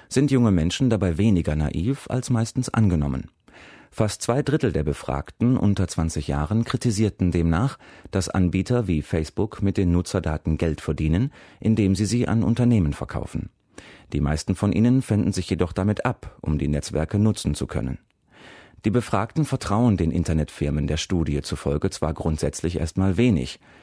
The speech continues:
Ihr Vertrauen nimmt demnach aber zu, je besser sie sich mit den Netzwerken auskennen. Dann seien sie auch eher bereit, vertrauliche Daten anzugeben. Am häufigsten seien das Geschlecht und Hobbys,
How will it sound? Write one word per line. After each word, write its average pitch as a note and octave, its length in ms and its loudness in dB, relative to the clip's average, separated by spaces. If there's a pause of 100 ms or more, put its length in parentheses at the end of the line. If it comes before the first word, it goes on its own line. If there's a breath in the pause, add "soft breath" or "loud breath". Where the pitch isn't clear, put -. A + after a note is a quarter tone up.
(240 loud breath)
Ihr C#2 160 0
Vertrauen D#2 540 0
nimmt A#2+ 220 2
demnach F#2+ 320 2
aber D#2 240 -2
zu, A2 420 -2
je E2 160 -4
besser F2+ 320 -2
sie A#2 140 -4
sich B2+ 200 -4
mit A2+ 140 0
den A#2 120 2
Netzwerken F#2 520 -2
auskennen. - 640 -4 (420 loud breath)
Dann G2+ 220 2
seien A#2 240 4
sie A#2 180 0
auch F#2+ 220 0
eher D#2 200 2
bereit, E2 380 -2
vertrauliche F2+ 560 -2
Daten G#2+ 380 -2
anzugeben. C#2+ 640 -6 (580 loud breath)
Am B2+ 200 4
häufigsten D3+ 560 2
seien A#2 240 4
das G#2 180 0
Geschlecht G#2 460 -2
und A2 180 -2
Hobbys, F2+ 500 -2